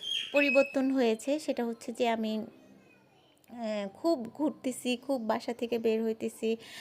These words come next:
আপনার ভাইয়া দেখা যায় যে, আহ, জোর করে করে এখানে সেখানে নিয়ে যাচ্ছে, মানে ও চায় আমি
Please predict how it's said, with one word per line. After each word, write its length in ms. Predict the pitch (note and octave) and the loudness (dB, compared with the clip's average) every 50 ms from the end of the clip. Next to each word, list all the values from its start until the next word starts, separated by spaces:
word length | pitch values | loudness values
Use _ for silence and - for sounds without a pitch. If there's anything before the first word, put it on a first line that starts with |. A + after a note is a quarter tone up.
| - - - - - | -14 -14 -16 -6 -4
আপনার 320 | A#3 A3+ - A#3+ A#3+ A#3+ | -4 -4 -2 -2 -2 -2
ভাইয়া 560 | A3+ A#3+ B3+ A#3 A#3 A#3 A#3+ A#3 A3+ A3+ A3+ | 0 0 0 2 2 4 4 4 4 4 2
দেখা 320 | A3 A3+ A3 A3 A3+ A#3 A3+ | 2 2 0 0 0 -2 -2
যায় 260 | A3 A#3 A3 A3 A3 | 0 0 2 2 0
যে, 340 | A3 - A3+ A3 A3 A3 G#3+ A3 - - - - - - - - | 0 2 2 2 2 0 -2 -4 -10 -16 -20 -20 -20 -20 -16 -6
আহ, 140 | - G#3 G#3 | -4 -2 2
জোর 220 | G#3 B3+ C4 B3 | 6 6 6 6
করে 240 | A#3+ - B3+ A#3+ A3+ | 6 4 4 4 4
করে 260 | A#3 - A#3 A3 A3 | 4 2 2 2 2
এখানে 320 | G#3 - B3+ A#3 A3+ A3+ A3+ | 0 0 -2 -2 -2 -2 -2
সেখানে 360 | - A#3 A3+ A3+ A3 G#3+ A3 | -4 -4 -4 -2 -2 -2 -2
নিয়ে 240 | A3 A3 G#3+ G#3+ G#3+ | -2 -2 -2 -2 0
যাচ্ছে, 380 | A3 G#3 G3+ - - - C4 | -2 -2 -2 -4 -4 -4 -4
মানে 200 | C4 C#4 C#4 D4 | -2 0 0 2
ও 120 | D4 C#4+ C#4+ | 2 2 2
চায় 360 | C#4+ - C#4 B3 B3 B3 B3 | 2 2 2 4 4 4 4
আমি 440 | A#3 A#3 A3+ A#3 A#3 A#3 A#3 A#3 | 2 2 0 0 0 0 0 -2